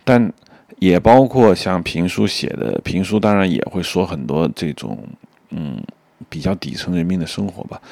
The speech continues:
那无论评书怎么去讲，它的面向的读者都是那些不识字的老百姓，所以他讲的这些，那故事内容本身符合了老百姓的一种审美情趣，就是说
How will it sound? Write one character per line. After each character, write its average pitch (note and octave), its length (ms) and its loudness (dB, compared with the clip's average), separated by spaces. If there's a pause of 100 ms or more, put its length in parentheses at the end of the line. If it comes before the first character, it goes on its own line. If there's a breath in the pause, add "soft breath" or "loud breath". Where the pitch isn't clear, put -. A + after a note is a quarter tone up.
(480 loud breath)
那 - 100 4
无 B2 200 6
论 E3 160 8
评 B2 300 2
书 E3+ 160 2
怎 E2 240 -2
么 F2+ 160 0
去 E3 300 -2
讲， - 340 -8
它 A2+ 300 0 (100)
的 G2 260 2
面 G#2 240 2
向 F2+ 200 -4
的 E2 80 -6
读 E2 240 -4
者 - 240 -2
都 F#2+ 120 -2
是 F2+ 140 -8
那 D2+ 120 -4
些 F2 100 -6
不 F#2+ 160 -6
识 F2+ 160 -6
字 F#2+ 140 -10
的 C2+ 100 -8
老 D2 120 -2
百 C#2 120 -4
姓， - 180 -12
所 G#2 160 -2
以 - 20 0
他 A2 120 -2
讲 D#2 400 -4
的 F2 200 -2 (640 loud breath)
这 A#2 180 4
些， G2 220 0
那 A#2+ 280 2
故 B2 220 0
事 G#2+ 140 0
内 B2+ 160 4
容 F#2+ 220 2
本 A1 260 -2
身 G#2+ 280 -2
符 - 500 -8
合 F#2 500 4 (220)
了 F2+ 180 0
老 F2+ 140 4
百 G#2+ 120 6
姓 G2+ 200 -2
的 F2+ 80 0
一 F2+ 40 -2
种 D2+ 140 -4
审 - 180 -8
美 D#2+ 140 -4
情 - 260 -10
趣， - 220 -16 (240)
就 D2+ 100 -4
是 D2+ 80 -10
说 E2 220 -6